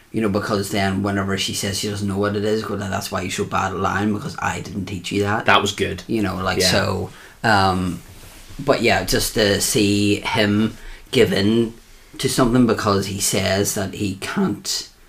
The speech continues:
Speaker 1: he
Speaker 2: What was
Speaker 1: can't
Speaker 2: it? I, was it, was it, "I gave up or I postponed my desires once before.
Speaker 1: Yeah, I
Speaker 2: I
Speaker 1: can't
Speaker 2: can't
Speaker 1: do it.
Speaker 2: do it
Speaker 1: Yeah, I
Speaker 2: again."
Speaker 1: can't do it again. So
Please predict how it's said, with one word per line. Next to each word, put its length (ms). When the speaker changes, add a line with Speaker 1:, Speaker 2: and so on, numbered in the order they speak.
Speaker 1:
he 80
Speaker 2:
What 80
was 100
Speaker 1:
can't 200
Speaker 2:
it? 60
I, 540
was 120
it, 120
was 140
it, 60
"I 100
gave 320
up 180
or 180
I 380
postponed 720
my 160
desires 640
once 260
before. 600
Speaker 1:
Yeah, 280
I 40
Speaker 2:
I 40
Speaker 1:
can't 260
Speaker 2:
can't 220
Speaker 1:
do 120
it. 40
Speaker 2:
do 60
it 40
Speaker 1:
Yeah, 100
I 40
Speaker 2:
again." 100
Speaker 1:
can't 180
do 80
it 100
again. 360
So 400